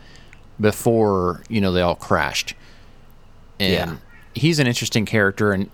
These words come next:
Speaker 1: early on, you know, he teaches you, you know, that you have to stab these things, you know, you attack 'em from behind, you know, 'cause how are you
Speaker 2: Yeah.
Speaker 1: successful? Um, because they imply that there's a, a bunch of ground battles, too, after some of these ships crash, right? Obviously, some of those aliens would have survived.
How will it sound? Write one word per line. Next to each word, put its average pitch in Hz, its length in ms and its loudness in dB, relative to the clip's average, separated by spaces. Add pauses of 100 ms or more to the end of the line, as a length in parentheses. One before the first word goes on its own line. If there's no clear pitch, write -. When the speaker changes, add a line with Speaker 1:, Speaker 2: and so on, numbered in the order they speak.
(360)
Speaker 1:
early 139 300 2
on, 117 240 2
you 98 180 0
know, 90 120 0
he 113 160 0
teaches 104 460 -2
you, 98 120 0
you 92 100 -2
know, 87 160 -2
that - 100 -10
you 90 120 -4
have 95 160 -2
to - 80 -8
stab 92 320 0
these 85 180 -2
things, 87 380 -4
you 101 100 -6
know, 85 100 -4
you 85 160 -4
attack 90 320 -2
'em 95 60 -2
from 92 180 -2
behind, 82 520 -4 (680)
you 90 80 -10
know, 80 140 -4
'cause - 160 -6
how 98 180 2
are 82 100 -4
you 87 100 -2
Speaker 2:
Yeah. 87 60 -4
Speaker 1:
successful? 85 760 -4 (500)
Um, 90 320 0
because 101 300 -2
they 113 100 2
imply 110 340 2
that 92 120 -4
there's 90 200 0
a, 92 220 -2
a 104 80 -2
bunch 92 260 -2
of 95 60 -4
ground 87 320 0
battles, 82 320 -2
too, 101 200 -2
after 78 200 -6
some 90 180 -2
of 80 60 -6
these 80 100 -4
ships - 300 -4
crash, 82 380 -4
right? 87 240 -4
Obviously, 85 460 -2
some 87 200 -2
of 80 60 -4
those 78 200 -6
aliens 90 320 -2
would 90 100 -4
have 82 80 -4
survived. 82 680 -2